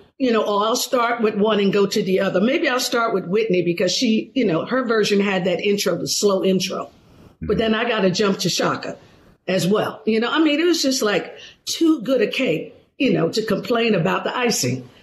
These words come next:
Speaker 1: It's just ridiculous.
Speaker 2: Mm.
Speaker 1: It was just a blessing, you know, to have both those ladies. And, uh,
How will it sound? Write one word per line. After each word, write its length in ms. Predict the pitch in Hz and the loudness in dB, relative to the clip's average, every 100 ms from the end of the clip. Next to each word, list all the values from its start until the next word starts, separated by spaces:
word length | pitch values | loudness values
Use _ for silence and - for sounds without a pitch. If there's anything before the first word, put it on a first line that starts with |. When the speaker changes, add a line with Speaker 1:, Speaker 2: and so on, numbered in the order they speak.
| _ - | _ -2
Speaker 1:
It's 240 | 254 - | -2 0
just 160 | 285 277 | -2 0
ridiculous. 460 | 269 285 247 165 | 2 2 2 2
Speaker 2:
Mm. 60 | 214 | 2
Speaker 1:
It 20 | |
was 180 | 214 208 | 2 0
just 340 | 240 - - 208 | -2 -2 -2 -2
a 40 | |
blessing, 680 | 170 208 214 - 127 - - - - - _ | 0 0 0 -2 -4 -6 -14 -20 -20 -20 _
you 140 | 240 214 | 0 2
know, 220 | 196 180 | 4 2
to 120 | 175 | 2
have 320 | 180 214 165 | 0 0 0
both 240 | 180 208 - | 2 2 2
those 220 | 190 185 | 0 2
ladies. 680 | 175 180 165 - - 165 - | 2 2 0 -2 -4 -4 -2
And, 260 | 185 170 160 | -2 0 2
uh, 280 | 151 135 | 0 0